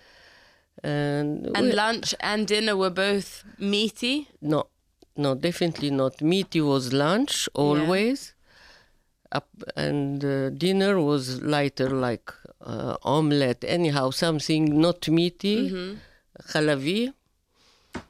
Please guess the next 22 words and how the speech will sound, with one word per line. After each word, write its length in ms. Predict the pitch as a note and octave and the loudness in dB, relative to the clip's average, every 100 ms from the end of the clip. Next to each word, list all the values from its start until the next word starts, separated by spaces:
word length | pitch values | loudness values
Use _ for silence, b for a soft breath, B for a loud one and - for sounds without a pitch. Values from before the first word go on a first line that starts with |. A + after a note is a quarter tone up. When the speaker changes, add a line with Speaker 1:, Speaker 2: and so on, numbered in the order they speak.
| _ _ - | _ _ -6
Speaker 1:
Uh, 80 | D3+ | -4
but 200 | F3 B3 _ _ _ _ F#3+ | -2 -2 _ _ _ _ -2
dinner. 380 | C4+ A#3+ C#3 B2 | 2 2 0 -2
Speaker 2:
Yeah, 240 | G#3+ A3 F#3+ | -4 -2 -2
yeah. 220 | F#3 F3 - D#3+ F#3 | -6 -8 -4 -2 2
Speaker 1:
Dinner 480 | E3 E3+ G3 G3+ - | 2 4 4 0 0
around 580 | D#3 D#3 G#3 A3 G#3 E3 | 0 2 4 4 4 4
the 100 | D3+ | 0
table. 800 | - E3+ F#3+ F3+ F#3 F#3 F3 E3+ | 0 0 0 0 2 2 4 4
Speaker 2:
Everyone 380 | G3+ G#3 G3+ F#3+ | 2 2 2 2
Speaker 1:
with, 80 | D3 | 2
uh, 80 | C#3+ | 0
Speaker 2:
sitting 240 | C#3+ F3+ F3+ | 0 -2 -2
down. 120 | F3+ F#3 | 0 0
Speaker 1:
Everyone 440 | F3+ F3+ E3+ D#3 | 2 4 4 4
sitting, 800 | C#3+ - G3 - F#3+ F3 E3 D3+ | 2 0 -2 0 2 4 4 2
and, 720 | C#3+ C#3 C#3+ C#3 - G#1 - - | 2 0 0 0 -2 -4 -8 -4
yeah, 220 | D3 A2 - _ _ | -2 -2 -8 _ _
there 160 | D3 D3 | -2 0
was 240 | D#3 C#3+ | 2 2
no 560 | D#3+ F#3 F3+ E3+ D#3 D3+ B B B B | 2 4 4 4 4 0 B B B B
chafif, 480 | - D#3 - A#2+ | -2 -2 0 -4